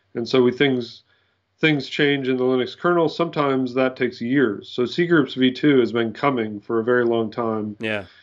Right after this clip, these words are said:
Speaker 1: That has to come and be in distribution kernels. So it's not enough that it's merged into Linus Torvalds,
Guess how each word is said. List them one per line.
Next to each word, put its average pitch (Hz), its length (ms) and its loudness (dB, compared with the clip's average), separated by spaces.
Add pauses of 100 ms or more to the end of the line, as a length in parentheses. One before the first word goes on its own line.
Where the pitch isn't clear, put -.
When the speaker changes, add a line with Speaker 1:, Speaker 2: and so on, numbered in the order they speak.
(380)
Speaker 1:
That 143 260 2
has 147 180 0
to 135 80 -6
come 139 420 -4 (440)
and 139 160 -2
be 135 220 0
in 127 180 -2
distribution 135 640 -2
kernels. 104 500 -8
So 131 140 -2
it's 127 140 0
not 147 180 4
enough 131 440 0
that 120 120 -2
it's - 380 -8 (140)
merged 127 420 2
into 110 640 -2 (220)
Linus 123 340 2
Torvalds, 110 920 -2